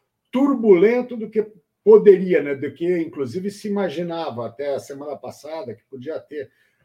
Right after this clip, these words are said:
algum tipo de, de pressão. E eu acho que também corre, né, cai no, por chão as falácias, porque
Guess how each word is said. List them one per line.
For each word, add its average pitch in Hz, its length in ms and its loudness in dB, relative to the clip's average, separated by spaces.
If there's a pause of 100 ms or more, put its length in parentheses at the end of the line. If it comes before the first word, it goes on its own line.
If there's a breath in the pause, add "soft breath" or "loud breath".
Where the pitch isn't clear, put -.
algum 147 300 -4
tipo - 380 -10
de, 131 960 -8
de 113 960 -10
pressão. 123 480 -8 (340 loud breath)
E - 40 -16
eu 359 80 -2
acho 240 120 0
que - 100 -2
também 208 200 0
corre, 190 520 -2
né, 165 180 -6
cai 202 240 -4
no, 160 160 -8
por - 180 -18
chão 165 340 -10
as 127 180 -10
falácias, 135 560 -8
porque - 240 -10